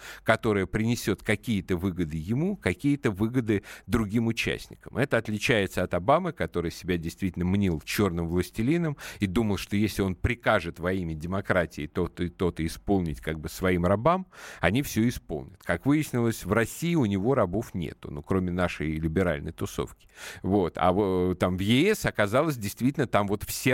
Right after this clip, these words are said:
рабы. Вот. Ну, соответственно, видимо, в Е С Трамп будет пытаться по-прежнему приказывать, потому что есть, ну, если рабы, то это че, че им не поприказывать-то? Как бы подчиняйся, слушайся.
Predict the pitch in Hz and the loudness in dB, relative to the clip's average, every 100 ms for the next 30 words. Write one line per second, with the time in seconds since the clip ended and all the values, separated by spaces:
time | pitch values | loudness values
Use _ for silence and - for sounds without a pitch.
0 | 135 123 90 71 _ _ - - - - | 4 2 -2 -8 _ _ -20 -20 -10 -2
1 | 92 90 71 _ _ _ - 110 127 135 | 2 2 0 _ _ _ -6 -2 2 2
2 | 143 165 147 123 143 139 139 131 113 - | 2 0 0 0 0 2 2 2 0 -6
3 | 101 117 147 135 107 - _ _ - 127 | -4 2 4 4 0 -6 _ _ -2 2
4 | 127 104 117 113 104 120 - 107 - 117 | 2 0 -2 -2 -2 -2 4 2 2 -4
5 | - - 110 92 95 95 - 120 - 98 | -2 2 2 2 0 -4 -2 -4 2 2
6 | 87 101 139 - - 110 110 - 98 98 | 2 -4 -6 -8 -2 0 0 -2 -2 0
7 | 98 92 120 104 - 87 95 104 110 82 | 0 0 0 0 0 -2 0 -2 -6 -8
8 | - 87 80 73 - 71 80 82 92 87 | -14 -12 -10 -10 -12 -16 -16 -6 -2 -2
9 | - - - 131 95 95 - 98 110 - | -4 -2 2 2 0 -4 -6 -4 -2 2
10 | 80 71 73 - 65 69 - 76 78 - | 0 -2 -10 -10 -8 -8 -6 -6 -4 -4
11 | 110 - 123 131 147 - - - 120 - | -4 -2 0 2 0 -2 -8 -4 -2 -2
12 | 107 - | -4 -4